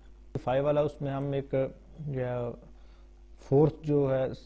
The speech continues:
right वाली साइड बार, वो हम लगाएंगे। उसके लिए मैंने simple एक div लिया, उसमें class है side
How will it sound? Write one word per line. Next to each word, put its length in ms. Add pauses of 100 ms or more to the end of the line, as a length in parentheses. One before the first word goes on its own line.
right 280
वाली 200
साइड 240
बार, 160
वो 120
हम 160
लगाएंगे। 360
उसके 240
लिए 100
मैंने 440
simple 360
एक 100
div 220
लिया, 260
उसमें 220
class 340
है 120
side 400